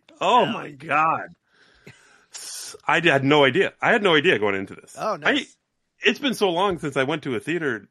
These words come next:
Speaker 1: to see a fucking Pixar movie, by the way. Or maybe I, I don't know. I just, I just forgot about the short. I was like, it fucking started Up. And here we are. You see Doug, the dog, fucking in the front lawn. And I'm like, "Holy fuck, what? What is going on?" Um,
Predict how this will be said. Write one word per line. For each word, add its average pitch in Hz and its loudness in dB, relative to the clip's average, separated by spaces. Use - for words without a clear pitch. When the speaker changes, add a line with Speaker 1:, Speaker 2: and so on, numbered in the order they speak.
Speaker 1:
to 117 -12
see 117 -8
a 98 -12
fucking 104 -8
Pixar 156 -6
movie, 90 -12
by 85 -12
the 80 -14
way. 87 -12
Or 127 -8
maybe 139 -2
I, 131 -6
I - -4
don't 233 0
know. 247 2
I 117 -2
just, 135 -8
I 156 0
just 196 -2
forgot 123 0
about 165 -2
the 170 -8
short. - -6
I 135 -2
was 127 -4
like, 123 -4
it - -14
fucking 185 -2
started 190 -2
Up. 233 -4
And 143 -4
here 175 -4
we 180 -2
are. 208 -2
You 156 -6
see 175 -10
Doug, 175 -4
the 139 -8
dog, 202 -2
fucking 170 -6
in 170 -4
the 156 -10
front 185 -4
lawn. 226 -2
And 185 0
I'm 151 -4
like, 131 -6
"Holy - -20
fuck, - -18
what? 262 -4
What - -6
is 311 -4
going 370 2
on?" 415 4
Um, 107 -6